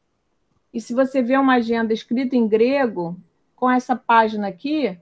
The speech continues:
mesmo sem saber grego, você vai dizer nome, telefone, endereço,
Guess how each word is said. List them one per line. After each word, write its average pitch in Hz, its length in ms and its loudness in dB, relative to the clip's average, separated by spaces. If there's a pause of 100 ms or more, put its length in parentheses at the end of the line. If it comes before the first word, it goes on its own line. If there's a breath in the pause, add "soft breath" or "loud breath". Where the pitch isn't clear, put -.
(540)
mesmo 330 500 2
sem 285 220 -4
saber 226 340 0
grego, 262 460 0
você 262 220 -4
vai 254 180 0
dizer 214 500 -4 (220)
nome, 240 840 2
telefone, 233 880 0
endereço, 226 1200 0